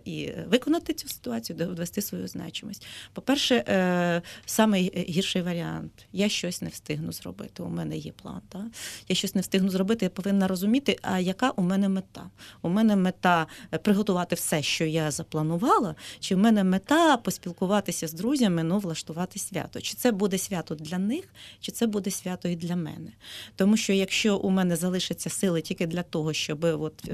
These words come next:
розставити все по столам і з мертвим обличчям якось відсидіти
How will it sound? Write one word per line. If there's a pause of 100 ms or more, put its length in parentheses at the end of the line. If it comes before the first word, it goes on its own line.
розставити
все
по
столам
і
з
мертвим
обличчям
якось
відсидіти